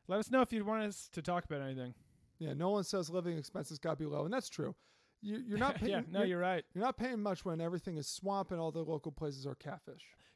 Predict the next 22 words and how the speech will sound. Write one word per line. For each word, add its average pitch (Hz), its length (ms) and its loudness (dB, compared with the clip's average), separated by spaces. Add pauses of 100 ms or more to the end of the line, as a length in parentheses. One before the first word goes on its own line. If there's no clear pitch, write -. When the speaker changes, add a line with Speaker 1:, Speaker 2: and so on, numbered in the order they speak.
Speaker 1:
Tweet 254 180 4
at 269 140 8
us 247 160 4
or 220 60 2
D 202 120 0
M 208 120 2
us 190 180 2
if 165 100 0
you 165 100 2
want 165 160 2
us 156 120 -4
to - 60 -20
talk 160 180 0
about 147 140 -4
anything, 131 260 -6
'cause 127 140 -8
we're 160 100 0
basically 147 340 -2
just 127 140 -10
talking 135 300 -2
about 127 240 0 (600)
stuff. - 400 0